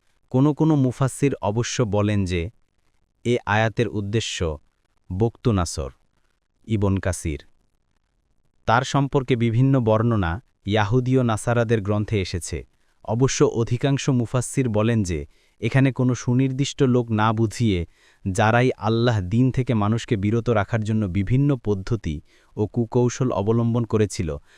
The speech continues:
তাদের সবার জন্য উদাহরণ হিসেবে পেশ করা হয়েছে।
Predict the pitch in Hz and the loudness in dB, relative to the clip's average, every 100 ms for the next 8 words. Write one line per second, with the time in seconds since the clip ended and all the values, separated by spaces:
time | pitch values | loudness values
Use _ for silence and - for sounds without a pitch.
0 | _ - 98 113 - 107 107 117 123 120 | _ -2 0 0 -2 0 2 2 2 2
1 | 101 107 95 110 113 95 - 101 92 98 | 0 -2 0 0 0 -2 -2 -2 -2 -4
2 | - - 78 73 76 - | -4 -4 -4 -4 -8 -8